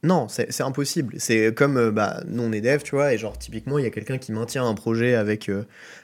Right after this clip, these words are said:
quasiment tout seul, et cetera. Le jour où ce mec se barre, le projet n'existe plus. Parce qu'il y aura plus personne qui sera en mesure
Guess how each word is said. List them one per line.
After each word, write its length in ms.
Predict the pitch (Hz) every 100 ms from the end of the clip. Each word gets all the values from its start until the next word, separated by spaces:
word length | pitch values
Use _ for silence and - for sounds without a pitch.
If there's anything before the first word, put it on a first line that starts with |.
| -
quasiment 360 | 117 117 113
tout 120 | -
seul, 180 | 120 131
et 60 | 110
cetera. 460 | - 92 110 180 226 -
Le 100 | 110
jour 160 | 110 143
où 80 | 123
ce 120 | -
mec 240 | 110 143 156
se 120 | -
barre, 300 | 110 139 -
le 100 | -
projet 260 | - 113 131
n'existe 340 | 123 117 -
plus. 200 | 117 110 - _ _ -
Parce 120 | 107
qu'il 140 | -
y 100 | 107
aura 160 | 107 107
plus 120 | 139
personne 300 | 131 117 147
qui 80 | 127
sera 160 | 110 104
en 80 |
mesure 480 | 104 117 117 127 131